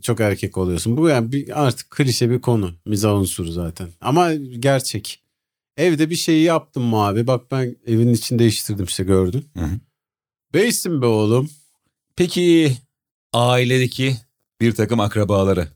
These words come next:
Speaker 1: Heh.
Speaker 2: borç verdiğin zaman ve onlar sana borçlarını ödeyemediklerinde konuyu sessiz sakin kapattığın zaman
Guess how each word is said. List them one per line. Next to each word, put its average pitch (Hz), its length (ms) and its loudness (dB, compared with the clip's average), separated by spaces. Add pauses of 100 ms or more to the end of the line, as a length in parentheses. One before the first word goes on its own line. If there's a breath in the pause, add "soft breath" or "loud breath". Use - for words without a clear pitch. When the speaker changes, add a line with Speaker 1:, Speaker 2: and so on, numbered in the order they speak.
(320)
Speaker 1:
Heh. 123 80 0 (180)
Speaker 2:
borç 127 360 2
verdiğin 110 440 0
zaman 92 320 0 (880)
ve 156 40 4
onlar 165 300 4
sana 151 280 -2
borçlarını 143 480 0
ödeyemediklerinde 120 1040 0 (140)
konuyu 110 360 0
sessiz 123 500 -2
sakin 104 440 0
kapattığın 92 580 0
zaman 78 280 -6